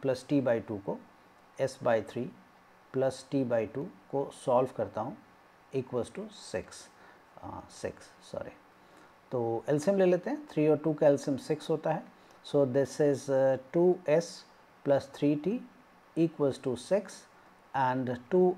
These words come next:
S plus three T equals to thirty six। So ये आपका एक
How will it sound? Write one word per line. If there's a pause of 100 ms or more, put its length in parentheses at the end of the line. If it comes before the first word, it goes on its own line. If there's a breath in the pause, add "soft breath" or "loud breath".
S (500)
plus (100)
three (120)
T (560)
equals
to (500)
thirty
six। (520)
So
ये
आपका
एक